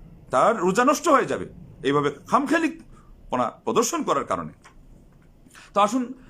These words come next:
আমরা ইফতারটা আগে বলে ফেলি, এটা একটু সংক্ষেপ রয়েছে এই জন্যে যে এখানে আল্লাহ নবী সাল্লাল্লাহু আলাইহি ওয়াসাল্লাম থেকে বুখারী শরীফ হাদিসে আসছে এক হাজার নয়শো, আহ, আটান্ন, সাতান্ন, এবং মুসলিম শরীফ এক হাজার আটানব্বই,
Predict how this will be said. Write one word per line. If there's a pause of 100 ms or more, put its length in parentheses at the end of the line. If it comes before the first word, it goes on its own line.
(260)
আমরা
ইফতারটা
আগে
বলে
ফেলি, (380)
এটা
একটু (760)
সংক্ষেপ
রয়েছে
এই
জন্যে (500)
যে
এখানে
আল্লাহ
নবী
সাল্লাল্লাহু
আলাইহি
ওয়াসাল্লাম
থেকে
বুখারী
শরীফ
হাদিসে
আসছে
এক
হাজার
নয়শো, (720)
আহ, (840)
আটান্ন,
সাতান্ন, (200)
এবং
মুসলিম
শরীফ
এক
হাজার (300)
আটানব্বই,